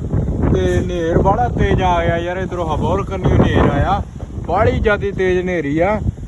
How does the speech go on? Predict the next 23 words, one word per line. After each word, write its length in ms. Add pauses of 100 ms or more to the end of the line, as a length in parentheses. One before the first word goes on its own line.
(120)
ਮੈਨੂੰ 200
ਤਾਂ 180
ਡਰ 200
ਲੱਗੀ 360
ਜਾਂਦਾ 220
ਵੀ 80
ਆਪਣਾ 260
ਕਬੂਤਰਾਂ 480
ਵਾਲਾ 140
ਖੁੱਡਾ 360
ਨਾ 140
ਡਿੱਗ 180
ਪਏ। 260 (560)
ਤੇ 140
ਬਾਕੀ 360
ਮੈਂ 120
ਖੁੱਡੇ 300
ਦੇ 200
ਉੱਤੇ, 360
ਅਹ, 720
ਪੱਲੀਆਂ 280
ਪੁੱਲੀਆਂ 320
ਪਾਤਾ, 440